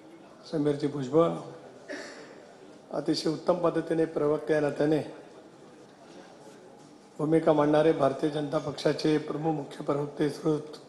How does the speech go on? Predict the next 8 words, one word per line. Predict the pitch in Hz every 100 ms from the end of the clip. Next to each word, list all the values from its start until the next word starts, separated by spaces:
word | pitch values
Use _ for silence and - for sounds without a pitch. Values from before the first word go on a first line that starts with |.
| -
केशव | - - 143
उपाध्ये, | 127 - - 160 151 170 185 - - - - - - - - - - - - - - - - -
आपण | - - 151
सर्व | - 170 170 170 165 170 -
पत्रकार | 156 165 - 156
मित्र, | 160 165 170 170
वाहिन्यांचे | 156 147 147 147 -
प्रतिनिधी, | 139 139 160 170 165